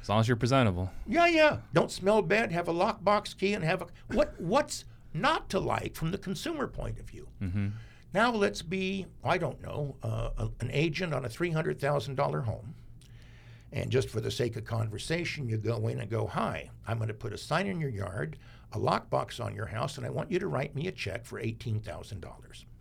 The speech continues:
Speaker 2: How about it, folks?
Speaker 1: Ready?
Speaker 2: Yeah.
Speaker 1: <laughs>
Speaker 2: See, but get the difference. Well, now that customer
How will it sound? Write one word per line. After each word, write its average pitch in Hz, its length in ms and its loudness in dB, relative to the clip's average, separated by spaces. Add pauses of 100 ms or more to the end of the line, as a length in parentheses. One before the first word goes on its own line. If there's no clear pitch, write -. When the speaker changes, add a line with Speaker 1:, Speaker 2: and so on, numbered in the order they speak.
(720)
Speaker 2:
How 160 100 4
about 123 260 2
it, - 120 -12
folks? - 420 -8 (480)
Speaker 1:
Ready? 120 240 8 (240)
Speaker 2:
Yeah. 220 160 12 (200)
Speaker 1:
<laughs> 233 200 8
Speaker 2:
See, 202 180 8 (420)
but 165 320 2
get 214 200 4
the 190 80 0
difference. 160 580 -4 (520)
Well, 170 160 0
now 185 300 4
that 226 240 6
customer 127 760 -6